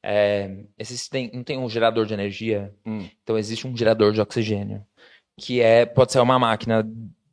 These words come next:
Speaker 1: pequenininha ou uma máquina do tamanho dessa sala.
Speaker 2: Uhum.
Speaker 1: E você, isso dura durante, tipo, quarenta anos. Precisa, no máximo, uma pequena manutenção.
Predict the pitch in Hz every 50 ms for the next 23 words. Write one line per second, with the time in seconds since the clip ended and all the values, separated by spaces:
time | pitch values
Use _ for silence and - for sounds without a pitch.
0 | _ _ - 127 - 123 127 123 123 117 117 120 127 139 151 165 - - 123 131
1 | 127 120 117 117 113 - 131 123 117 117 117 - 123 117 120 117 113 117 123 120
2 | 120 110 117 120 113 - 131 - - 107 98 98 104 101 98 _ - 107 104 92
3 | 101 92 90 104 131 - 120 120 123 127 127 127 127 127 123 123 120 117 113 117
4 | 117 110 _ _ _ _ _ _ - - _ _ - 127 127 123 - - 135 -
5 | 120 - 123 120 127 123 123 123 127 123 123 123 - - 117 - - _ - -
6 | _ _ - - 113 110 113 117 117 127 123 - 120 110 104 104 104 104 101 98
7 | 98 98 - _ _ _ - 113 - - 123 120 117 113 113 113 110 113 117 -
8 | - 127 123 117 113 - - - - 110 113 110 113 113 107 - 113 110 107 -
9 | - 107 101 98 104